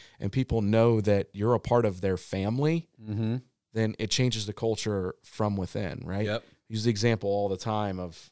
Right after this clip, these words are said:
Speaker 1: uh, for, for anything. I could find any way to use this analogy.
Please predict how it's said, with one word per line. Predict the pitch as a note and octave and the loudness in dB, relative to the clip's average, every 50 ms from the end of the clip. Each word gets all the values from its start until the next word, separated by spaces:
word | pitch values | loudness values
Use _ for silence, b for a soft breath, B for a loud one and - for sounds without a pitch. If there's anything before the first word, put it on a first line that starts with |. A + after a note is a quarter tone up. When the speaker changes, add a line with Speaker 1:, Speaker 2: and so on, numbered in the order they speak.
| _ | _
Speaker 1:
uh, | - G2 F2 - | -8 -6 -6 -6
for, | - - - A#2 G#2+ G#2 - - | -8 -4 -2 0 0 0 -2 -6
for | - - G#2+ G#2 | -6 -4 -2 -2
anything. | G#2+ A2 G2+ - F#2+ F#2 | 0 -2 -2 -4 -4 -4
I | G#2+ A2 | -4 -2
could | - C3 - | -4 -4 -2
find | - A#2+ G#2+ F2+ G#2+ | 0 0 0 0 -2
any | A#2 A#2+ A#2+ | -2 -2 0
way | B2 A#2 G#2+ G#2 | 2 4 4 4
to | F#2 F#2+ | 2 0
use | F2+ F#2 F#2+ E2+ G2+ | -4 -4 -4 -4 -4
this | G2+ - - | -6 -6 -6
analogy. | E2 D2+ E2 E2 D#2+ D#2+ D2 - D#2 D2 | -6 -6 -8 -8 -8 -8 -8 -10 -10 -12